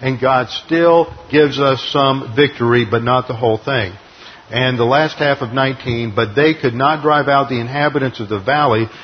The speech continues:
because they had iron chariots." See, they weren't trusting God. Earlier, it doesn't matter what the enemy has. Joshua and Caleb said, "It doesn't matter how many giants there are, how many walled cities, what their technology is.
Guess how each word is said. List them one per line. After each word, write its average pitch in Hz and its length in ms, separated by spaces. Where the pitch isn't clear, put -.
because 123 380
they 131 100
had 123 280
iron 123 340
chariots." 135 600
See, 160 180
they 147 140
weren't 156 260
trusting 139 460
God. 127 480
Earlier, 151 560
it 143 80
doesn't 151 440
matter 175 360
what 127 240
the 113 200
enemy 123 360
has. 117 440
Joshua 151 420
and 127 80
Caleb 175 340
said, 139 160
"It 135 40
doesn't 135 280
matter 147 260
how 143 160
many 123 180
giants 147 380
there 135 160
are, 135 180
how 143 100
many 135 140
walled 127 340
cities, 143 360
what 143 140
their 139 100
technology 127 800
is. 123 180